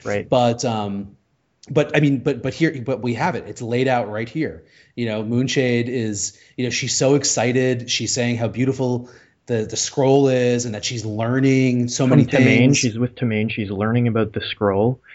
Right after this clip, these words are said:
Speaker 2: Yeah.
Speaker 1: Um, and, and she's able to be closer to Crescent Spirit.
Speaker 2: Right, right.
Speaker 1: And then Strongbow confronts her on this and says that, "Meanwhile, you've been neglecting your living and breathing daughter."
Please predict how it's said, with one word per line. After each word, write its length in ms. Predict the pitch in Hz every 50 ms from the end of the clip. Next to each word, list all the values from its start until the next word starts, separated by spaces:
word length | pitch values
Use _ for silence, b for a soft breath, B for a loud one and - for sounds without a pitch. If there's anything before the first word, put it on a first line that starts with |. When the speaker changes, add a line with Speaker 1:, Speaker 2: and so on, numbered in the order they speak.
| B B B B B
Speaker 2:
Yeah. 760 | 117 127 139 139 113 87 85 - 127 113 110 110 110 107 107
Speaker 1:
Um, 320 | 104 104 101 98 98 101 _ _ _ _ _ _ _ _ _ -
and, 220 | 135 127 120 120 117 - -
and 140 | 123 117 -
she's 200 | - 127 107 117
able 220 | 117 117 117 113 -
to 80 | - 110
be 100 | 113 113
closer 480 | - - 113 110 107 - - 110 107
to 400 | 104 - - 120 110 107 104 101 -
Crescent 400 | - - 107 104 - - 110 101
Spirit. 500 | - - - 95 98 110 123 160 - - _ _ _ _ _ -
Speaker 2:
Right, 300 | 113 123 117 98 85 - -
right. 240 | 110 113 107 85 - - - 139
Speaker 1:
And 220 | 135 131 127 123
then 380 | 123 120 120 120 117 113 101 - - -
Strongbow 480 | - - - 120 131 139 131 120 107 107
confronts 540 | - - 120 - - - 120 131 135 -
her 140 | - 104 101
on 140 | 95 95 95
this 200 | 95 98 95 - -
and 120 | 107 101
says 280 | - - 104 104 101 101 104
that, 220 | 107 101 90 82
"Meanwhile, 420 | 110 117 113 117 117 110 110 107 107
you've 200 | 104 107 101 -
been 160 | 110 107 107
neglecting 640 | 104 101 101 - 107 104 104 - - 107 107 107 104
your 220 | 107 104 104 90
living 420 | - 104 113 113 107 113 107 104 98
and 140 | 98 98
breathing 380 | 101 104 110 120 117 123 110 101
daughter." 420 | 95 92 92 - 92 - - -